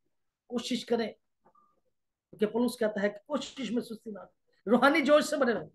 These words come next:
खुदावंद की खिदमत करते रहो। जितने भी हम खुदा के खेत में हैं, एक दूसरे के लिए दुआ करें कि खुदावंद मेरे उस भाई को, मेरी उस बहन को,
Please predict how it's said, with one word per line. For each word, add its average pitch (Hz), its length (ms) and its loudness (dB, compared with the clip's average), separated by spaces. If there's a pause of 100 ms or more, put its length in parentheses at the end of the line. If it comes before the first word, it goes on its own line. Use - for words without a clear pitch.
(300)
खुदावंद 311 380 8
की 302 80 6
खिदमत 330 600 4
करते 285 220 -2
रहो। 240 160 -6 (760)
जितने 294 340 6
भी 269 100 8
हम 269 180 8
खुदा 247 240 8
के 254 140 4
खेत 262 340 6
में 247 100 0
हैं, 226 300 2 (240)
एक 170 220 -2
दूसरे 240 420 -6
के 247 140 -8
लिए 226 80 -2
दुआ 214 240 -2
करें 214 240 -6 (320)
कि 240 60 4
खुदावंद 233 720 6 (160)
मेरे 254 240 8
उस 254 260 -4
भाई 240 300 6
को, 262 360 2 (100)
मेरी 269 200 6
उस 277 220 -6
बहन 254 360 4
को, 277 360 4